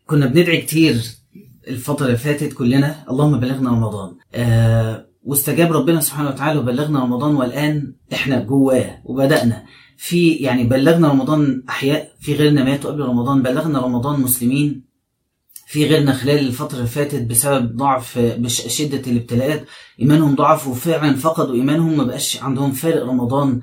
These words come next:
من، من عدمه. آه، وإحنا الحمد لله ما زلنا عندنا الإحساس إن إحنا عايزين رمضان. في غيرنا دخلوا رمضان وهم غير أصحاء وما عندهمش قدرة على إن هم يتعبدوا إطلاقًا،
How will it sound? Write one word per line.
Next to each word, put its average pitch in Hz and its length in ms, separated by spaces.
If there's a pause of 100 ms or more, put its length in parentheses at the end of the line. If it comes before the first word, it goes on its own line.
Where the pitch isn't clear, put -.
(340)
من، 120 580
من 117 120
عدمه. 113 420 (420)
آه، 123 160
وإحنا 147 300
الحمد 156 240
لله 151 160
ما 143 80
زلنا 139 340
عندنا 120 500
الإحساس - 400
إن 135 60
إحنا 127 440
عايزين 123 380
رمضان. 117 460 (300)
في 156 220
غيرنا 160 540
دخلوا 151 400
رمضان 127 340
وهم 151 220
غير 160 240
أصحاء - 420
وما 139 140
عندهمش 135 320
قدرة 160 300
على 135 200
إن 131 60
هم 151 160
يتعبدوا 127 600
إطلاقًا، 120 520